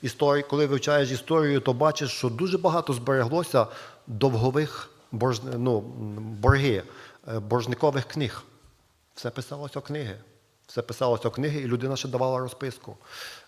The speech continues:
Е, я колись читав, чи шлюб фіксувався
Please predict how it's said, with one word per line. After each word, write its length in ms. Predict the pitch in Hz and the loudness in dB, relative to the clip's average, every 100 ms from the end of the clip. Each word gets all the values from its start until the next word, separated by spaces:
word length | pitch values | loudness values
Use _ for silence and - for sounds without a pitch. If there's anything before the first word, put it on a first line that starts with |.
| 110 | -6
Е, 200 | 104 104 | -4 2
я 140 | 120 | 2
колись 360 | 117 123 123 117 | 2 0 -2 -2
читав, 600 | 120 120 127 120 107 - - - - | -6 2 4 4 -2 -16 -20 -18 -8
чи 140 | - | -6
шлюб 340 | - 135 123 - - - _ _ - | -2 -2 -2 -6 -20 -20 _ _ -18
фіксувався 680 | - 110 - 110 98 - - | -10 -10 -4 -2 -2 -4 -14